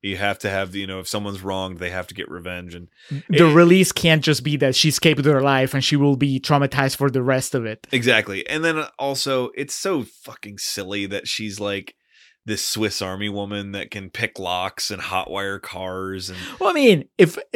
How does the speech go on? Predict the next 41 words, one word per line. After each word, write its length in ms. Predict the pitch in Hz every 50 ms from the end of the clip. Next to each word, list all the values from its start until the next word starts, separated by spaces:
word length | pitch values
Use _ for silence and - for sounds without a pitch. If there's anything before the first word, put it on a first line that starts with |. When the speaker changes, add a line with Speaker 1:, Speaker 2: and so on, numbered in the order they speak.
| 175 190 -
Speaker 2:
I'll, 340 | - 196 190 190 196 196 -
I'll 140 | - 170 175
give 180 | 175 214 240 202
him 60 | 170
this, 180 | 151 160 160 165
at 140 | 147 127
least 380 | 151 160 170 165 156 - - - _ _ -
they 180 | 175 139 180 165
establish 500 | 160 - - 175 175 180 180 165 151 -
it 100 | 147 127
enough 340 | 123 123 135 139 139 - 143
in 80 | 127
the 80 | 120 120
movie. 420 | 131 147 139 117 120 110 113 123 _ - - - _ _ _ _ -
You 420 | - - 208 190 196 175 160 160
know, 140 | 151 151 160
she 160 | - - 175
has 220 | 170 170 156 - -
two 140 | - 214 196
instances 680 | 190 190 175 - 170 165 - - 147 143 127 139 - _ -
where 200 | - 165 156 143
she 140 | - 160 151
does 260 | 151 143 143 - 143
it, 240 | 135 131 131 _ _ _ - - - - _ _ _ _ -
uh, 300 | 156 139 127 123 120 120 - _ _ _ _ -
before 300 | 147 131 - 143 139 127
she 300 | - - 139 135 131 123
hotwires, 680 | 117 139 147 135 139 139 139 135 131 127 127 127 -
like, 180 | 139 127 120 117 _ _ -
the, 320 | 160 143 127 123 120 123 180
the 120 | 175 135
police 320 | - 127 139 143 147 135 -
car. 280 | - 123 104 110 - - - - 143 -
If 160 | - 151 135
she 140 | - 233 247
just 280 | 202 220 175 156 127 123
done 220 | 160 147 160 156
it 200 | 143 131 131 -
out 160 | - 147 143 135
of 60 | 135
nowhere, 480 | 135 135 139 151 156 170 185 190 185